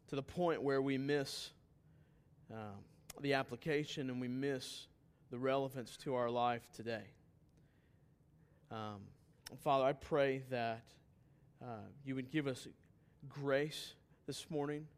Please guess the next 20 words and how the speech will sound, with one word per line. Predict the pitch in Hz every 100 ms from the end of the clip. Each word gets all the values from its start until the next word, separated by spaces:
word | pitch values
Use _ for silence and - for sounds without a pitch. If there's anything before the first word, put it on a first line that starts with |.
| - - -
with | 135
ears | 147 151 156 -
to | -
hear, | 131 151 143 143 143 - - - - - - - - - _ 117
and | 113
Father, | 131 120 113 117
that, | 113 110 104
uh, | 101 104 113 - _ -
that | 120
I | 117
would | 113
speak | - 131
with | 113 -
clarity | - 123 127 131 147 131 135 - - - - -
these | 120 117 -
words | 120 117 113
of | 107
the |
text. | - 113 98 - - - - - - - - _ - - _
Uh, | 113 117 -